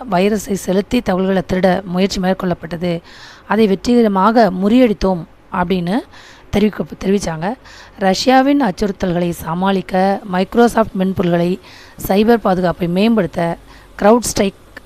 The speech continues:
நிறுவனம் தனது மென்பொருளை அப்டேட் செய்து இருக்கு. இதுல பிரச்சனை ஏற்பட்டு தான் தப்-, தற்போது ஒட்டுமொத்த, அ, வேர்ல்டு லெவல்ல,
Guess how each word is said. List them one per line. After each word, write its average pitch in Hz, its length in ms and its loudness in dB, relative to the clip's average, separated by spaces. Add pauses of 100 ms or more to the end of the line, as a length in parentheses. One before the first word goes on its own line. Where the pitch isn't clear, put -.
நிறுவனம் 170 560 -2
தனது 175 240 -4
மென்பொருளை 185 600 0
அப்டேட் 180 320 -2
செய்து 180 440 -2 (120)
இருக்கு. 196 380 0 (600)
இதுல 285 400 4 (120)
பிரச்சனை 214 520 0 (120)
ஏற்பட்டு 180 640 -4 (460)
தான் 196 260 0
தப்-, - 400 -8
தற்போது 196 460 -2
ஒட்டுமொத்த, 190 640 -2 (320)
அ, 170 120 -6
வேர்ல்டு 226 420 2
லெவல்ல, 214 500 0